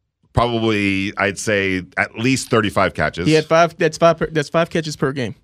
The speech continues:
Speaker 1: Okay, so five times seventeen is, we'll do it.
Speaker 2: Okay, I'll let you do it.
Speaker 1: All right.
Speaker 2: 'Cause
Speaker 1: Yeah.
Speaker 2: you, you just always throw it at me.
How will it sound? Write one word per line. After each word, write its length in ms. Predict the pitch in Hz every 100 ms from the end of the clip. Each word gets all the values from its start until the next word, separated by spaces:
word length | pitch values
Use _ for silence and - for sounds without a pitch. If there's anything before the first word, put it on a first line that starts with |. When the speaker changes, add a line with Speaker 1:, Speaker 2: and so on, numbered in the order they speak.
| _
Speaker 1:
Okay, 360 | 95 98 73 76
so 240 | 82 107
five 300 | 95 110 127
times 320 | 123 127 110 98
seventeen 600 | 113 107 - 107 104 101
is, 640 | 95 90 90 90 - - _ _ _ _ _ _ _ _ _ _ _ _ _ _
we'll 80 | 82
do 160 | 98 123
it. 160 | - _ _ _ _ _ _ _ _ _ _ _ _ _ -
Speaker 2:
Okay, 260 | - 214 240
I'll 160 | 160
let 220 | 208 226 190
you 160 | 240
do 240 | 226 202 -
it. 240 | 202 - -
Speaker 1:
All 60 | 95
right. 200 | 104 - - -
Speaker 2:
'Cause 100 | 240
Speaker 1:
Yeah. 60 | -
Speaker 2:
you, 80 | 226 247
you 40 |
just 120 | 262 233
always 240 | 247 247
throw 200 | - 233
it 60 | 247
at 140 | 220
me. 320 | 208 269 208